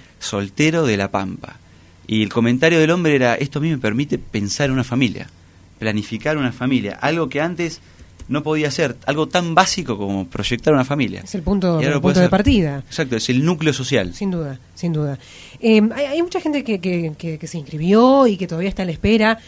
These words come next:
Speaker 2: A esta gente hay que decirle que, bueno, que siga esperando, que, que en cualquier momento puede llegar la oportunidad, digamos, que no se desanime.
Speaker 1: Absolutamente.
Speaker 2: ¿No?
Speaker 1: Nosotros estamos, eh, el programa muta constantemente, somos conscientes, recibimos reclamos, eh, todo el tiempo y nosotros encaramos esos reclamos de forma activa.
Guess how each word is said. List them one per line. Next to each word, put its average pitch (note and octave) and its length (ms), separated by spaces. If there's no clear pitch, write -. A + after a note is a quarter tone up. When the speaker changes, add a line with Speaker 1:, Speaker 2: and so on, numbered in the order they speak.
Speaker 2:
A F3 80
esta G#3+ 160
gente B3 160
hay C#4+ 60
que A#3 80
decirle G#3 260
que, F3 80
bueno, F3+ 220
que C3 100
siga C4+ 240
esperando, G#3+ 460
que, E3 120
que D3+ 120
en D3 100
cualquier D#3+ 240
momento G3+ 300
puede F3 120
llegar D#3+ 160
la F#3 60
oportunidad, F3 460
digamos, D#3+ 260
que F3 80
no F#3+ 80
se - 80
desanime. G3 640
Speaker 1:
Absolutamente. B2 680
Speaker 2:
¿No? G#2 60
Speaker 1:
Nosotros C#3 400
estamos, C3 440
eh, G2 260
el G2+ 100
programa C3 320
muta C3 320
constantemente, A#2+ 640
somos A2 300
conscientes, B2+ 760
recibimos A2+ 580
reclamos, B2 680
eh, - 60
todo C3+ 200
el A2+ 120
tiempo C#3+ 320
y A#2 40
nosotros A2 520
encaramos A2+ 560
esos G2 240
reclamos A2 420
de F#2 60
forma G#2 300
activa. F3 480